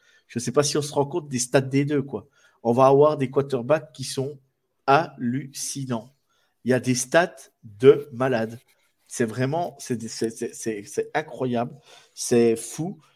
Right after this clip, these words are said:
euh, ce que, ce que nous apportent ces deux quarterbacks. Pour moi, de toute façon, c'est les deux meilleurs de la ligue.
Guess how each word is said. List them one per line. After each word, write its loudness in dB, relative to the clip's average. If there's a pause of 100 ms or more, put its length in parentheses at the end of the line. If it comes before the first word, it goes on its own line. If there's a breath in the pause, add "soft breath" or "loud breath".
(240 soft breath)
euh, -2 (200)
ce -12
que, 0
ce -10
que -2
nous -2
apportent -2
ces -8
deux -4
quarterbacks. -6 (360 soft breath)
Pour -4
moi, 4
de -4
toute -14
façon, -2
c'est -6
les -4
deux 0
meilleurs 0
de -4
la 0
ligue. -14